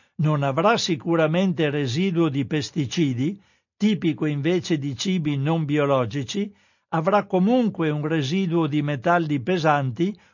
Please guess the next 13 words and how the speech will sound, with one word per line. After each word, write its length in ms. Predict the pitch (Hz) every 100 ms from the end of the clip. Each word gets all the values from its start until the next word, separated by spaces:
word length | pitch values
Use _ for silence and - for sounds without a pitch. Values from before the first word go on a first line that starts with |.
| _
come 360 | 180 165 160 131
piombo 480 | 160 160 160 156
e 100 | 147
cadmio 680 | 139 185 175 139 143 131 123 - _ _
e 140 | 175
di 200 | 156 180
diossine 840 | 147 160 147 - 240 214 139 131 - _ _
che 140 | - 165
si 240 | - 196
dis-, 280 | 185 180 -
depositano 1000 | 139 165 - 208 185 147 135 147 143 147
a 80 | 143
terra 540 | 113 143 120 147 196